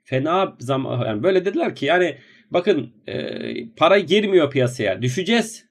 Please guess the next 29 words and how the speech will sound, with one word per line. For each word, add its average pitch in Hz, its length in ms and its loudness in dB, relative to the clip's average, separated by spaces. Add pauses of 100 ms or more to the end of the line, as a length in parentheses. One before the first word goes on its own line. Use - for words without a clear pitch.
Yeni 151 240 0
alım 185 240 2
fırsatları 180 540 -4
için 196 380 -4 (180)
içeri 220 340 4
girin 165 260 4
diye 196 120 2
haber 185 360 4
pompalıyorlar. 127 540 -4
Ya - 160 -6
Amerikan 214 440 -2
abi 185 260 -4
düşünsene 190 420 -4
ya. 156 220 -6 (200)
Sen 185 300 -4
devletsin. 180 540 0 (400)
Zaten 170 380 2
bir 180 80 -2
ton 175 240 0
borcun 165 360 0
var. 156 200 0 (320)
İnsanları 185 540 0
milyoner 180 480 0
veya 175 160 -2
milyarder 175 440 -2
etmek 175 220 -6
için 180 120 0
uğraşır 175 360 0
mısın? 131 320 -4